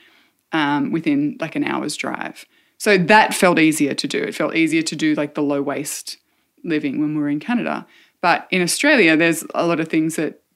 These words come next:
that make it feel slower as well. I mean, I think the weather in Australia means that you can utilise the outdoors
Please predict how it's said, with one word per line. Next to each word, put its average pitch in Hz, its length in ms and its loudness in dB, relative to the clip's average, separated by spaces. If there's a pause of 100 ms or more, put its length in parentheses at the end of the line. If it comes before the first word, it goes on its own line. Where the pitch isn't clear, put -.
that 139 100 -4
make 151 220 -2
it - 80 -10
feel 143 180 -8
slower 143 300 -6
as 147 120 -6
well. 202 140 -2
I - 40 -2
mean, 175 120 0
I 170 60 -4
think 170 220 -8
the 170 100 -6
weather 185 540 -2
in 165 380 -4
Australia 165 520 0
means 151 260 2
that - 80 -4
you 160 140 -4
can 156 180 -4
utilise 147 400 -4
the 139 140 -6
outdoors 147 800 -6